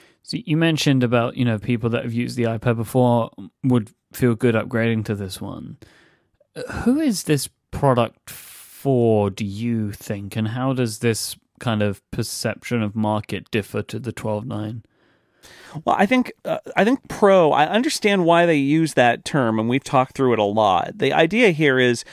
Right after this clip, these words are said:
Speaker 2: you're paying more because you want more. Because if you, if you don't need all of these Pro features, you can get the iPad Air two for, what, a hundred and fifty dollars less. Um, and it's not as fast, and it doesn't do the pencil,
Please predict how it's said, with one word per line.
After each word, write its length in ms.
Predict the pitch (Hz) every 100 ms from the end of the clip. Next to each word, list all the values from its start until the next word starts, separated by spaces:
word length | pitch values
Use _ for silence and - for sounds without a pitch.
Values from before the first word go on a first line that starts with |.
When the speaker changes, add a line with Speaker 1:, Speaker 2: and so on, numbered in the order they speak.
| -
Speaker 2:
you're 140 | - 139
paying 420 | - 175 156 143
more 240 | 131 123
because 300 | 120 - 113
you 100 | 113
want 260 | 110 104 -
more. 360 | 104 - 147 - _ - -
Because 300 | 147 175 147
if 140 | 180 165
you, 220 | 180 -
if 200 | 185 -
you 100 | 170
don't 340 | 143 180 214
need 480 | 165 165 175 165 139
all 300 | 135 139 135
of 80 | 127
these 180 | 131 120
Pro 260 | - 123
features, 640 | 110 156 139 107 98 87 - - - -
you 160 | 147
can 120 | 147
get 140 | 143 135
the 100 | 117
iPad 300 | 110 131 110
Air 180 | 104 95
two 380 | - 117 90
for, 260 | 85 - 104
what, 180 | 101 87
a 60 |
hundred 180 | 92 104
and 120 | 95
fifty 220 | 95 104 101
dollars 360 | 92 85 85
less. 380 | 98 - - - _ - - _ _
Um, 640 | 117 98 57 - 85 101 -
and 260 | 131 120 117
it's 160 | 117 -
not 160 | 113
as 100 | 104
fast, 540 | 104 87 85 - - - - -
and 120 | - 107
it 40 |
doesn't 200 | 113 113
do 80 | 113
the 80 | 107
pencil, 580 | 107 95 90 80 -